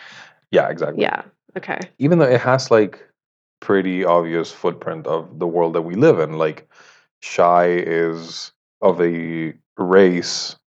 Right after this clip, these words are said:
Speaker 1: or species, you could say, that is essentially aesthetically in the vein of, like, Southeast Asian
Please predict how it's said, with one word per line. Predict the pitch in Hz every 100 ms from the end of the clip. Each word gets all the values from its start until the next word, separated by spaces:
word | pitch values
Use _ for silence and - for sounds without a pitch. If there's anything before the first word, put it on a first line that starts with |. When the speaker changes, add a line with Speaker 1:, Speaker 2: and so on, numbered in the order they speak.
| _ - -
Speaker 1:
or | 82 73 67 60
species, | - - 117 - 71 71
you | 85
could | 85
say, | - 85 82
that | 85 90
is | 90 85
essentially | 90 - 98 90 - 87 87 85 82 82 - _ _
aesthetically | 98 - - - 107 104 98 - 95 92 95
in | 90 90
the | 87 85
vein | 87 85 85
of, | 82 -
like, | 85 82
Southeast | - 82 - 82 -
Asian | 87 87 - 73 71